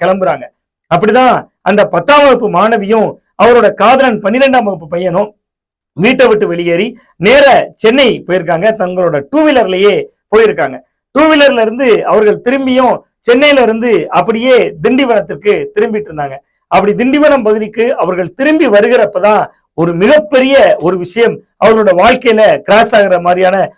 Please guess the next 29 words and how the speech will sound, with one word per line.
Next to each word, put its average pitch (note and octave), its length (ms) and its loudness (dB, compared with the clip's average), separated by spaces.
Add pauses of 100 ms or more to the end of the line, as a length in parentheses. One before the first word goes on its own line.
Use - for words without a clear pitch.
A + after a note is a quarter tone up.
ஒரு G3+ 180 0
சம்பவமும் G#3 760 0
நடந்துச்சு. E3 420 -4 (400)
அந்த G3 220 0
திண்டிவனம் C4+ 520 2
பகுதியில A3 300 0
அவர்கள் F#3 420 0
வந்து B3 280 0
கொண்டிருந்தப்ப G3 560 -4 (520)
ஒரு F#3 160 2
அதிகாலை C4+ 460 4
நேரம், F#3 380 -2 (400)
அந்த G#3 220 2
ஏரியால C#4 420 4
பொதுவா C4 280 0
நமக்கெல்லாம் G#3+ 400 0
தெரியும், G#3 360 -2 (260)
ஒவ்வொரு C4+ 360 2
நாளும் C4 260 2
செய்தி C#4+ 300 -2
குறிப்பே A3+ 380 -2
வரும். F3+ 240 -2 (260)
இரவு B3+ 300 2
நேர A#3+ 240 0
ரோந்து A3 340 0
பணியில F3+ 380 -2 (300)
எந்த G#3+ 320 2
காவலர்கள்லாம் A3 600 2
இருக்காங்க, E3 580 -4